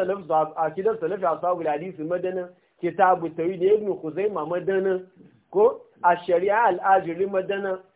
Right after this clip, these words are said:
Sharh Sayyid Qadi al-Sunni al-Lalkai madana. Al-Hujjatu fi Bayani Mahajji yana Al-Asbahani madana da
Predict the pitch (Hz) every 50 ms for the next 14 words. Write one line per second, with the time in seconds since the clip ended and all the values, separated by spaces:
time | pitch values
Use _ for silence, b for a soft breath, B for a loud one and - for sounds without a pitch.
0 | _ _ _ - 226 233 233 220 190 - 196 208 226 208 185 202 185 175 175 170
1 | 175 151 - 185 208 202 214 220 202 185 170 160 160 151 156 196 190 190 190 196
2 | 202 196 190 185 208 208 208 208 202 190 - - - _ _ _ _ _ _ _
3 | _ _ _ _ _ _ - 170 175 180 170 180 247 202 190 170 208 202 180 185
4 | 196 202 190 185 180 175 165 185 233 208 185 214 233 214 196 202 220 214 - 190
5 | 185 196 202 196 208 208 208 202 190 208 208 208 208 202 202 202 - _ _ -
6 | 156 170